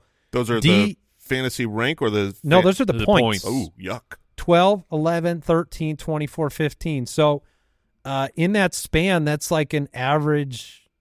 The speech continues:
Speaker 2: uh, a very low average fantasy points wise, fifteen a game. Goes to Jacksonville, goes to San Francisco, and, you know, uh, people just, they, you've gotta play Lamar, but it's not a guarantee you get production. That's just basically the truth of Lamar right now.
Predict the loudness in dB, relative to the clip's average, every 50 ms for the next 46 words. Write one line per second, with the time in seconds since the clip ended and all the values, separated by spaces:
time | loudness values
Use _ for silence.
0 | _ _ -18 -16 -16 -14 -14 -10 -8 -4 0 2 4 4 4 4 4 6 6 6
1 | 4 4 2 2 0 -2 -2 -4 -4 -2 -2 -2 -4 -6 -6 -6 -4 -4 -4 -4
2 | -4 -2 -2 0 0 -2 -2 -2 -2 -4 -4 -4 -4 -4 -4 -4 -4 -2 -2 -2
3 | 0 -2 -2 -6 -8 -10 -12 _ _ _ _ _ _ _ _ _ _ _ _ _
4 | _ _ _ _ _ _ _ _ _ _ _ _ _ _ 6 8 8 8 8 6
5 | 4 2 4 6 6 6 6 4 0 0 2 4 4 6 8 8 8 8 6 2
6 | -2 0 0 2 2 2 0 0 0 0 0 0 0 2 2 2 2 2 0 0
7 | 0 0 0 -2 -6 -10 _ _ _ _ _ _ _ _ _ _ -2 0 2 4
8 | 4 2 2 -2 -4 -8 -4 -2 0 0 2 2 2 2 2 2 2 -2 -4 -4
9 | -4 -4 -4 -6 _ -12 -12 -10 -8 -4 -2 -2 0 2 2 2 2 2 2 2
10 | 2 4 4 2 2 2 2 2 2 2 0 -2 -4 -6 _ _ _ _ _ _
11 | _ _ _ _ _ _ _ _ _ _ _ _ _ _ _ _ _ _ _ -6
12 | -4 0 2 4 4 4 4 2 2 2 2 2 0 0 0 0 0 0 -2 -2
13 | -2 -4 -4 -4 -6 -10 -12 -6 -2 -2 -2 0 -2 -4 -4 -2 0 0 0 0
14 | -2 -2 -2 -2 -2 -4 -4 -6 -6 -6 -6 -6 -6 -6 -8 -8 -8 -10 -10 -12
15 | -12 -14 -14 -16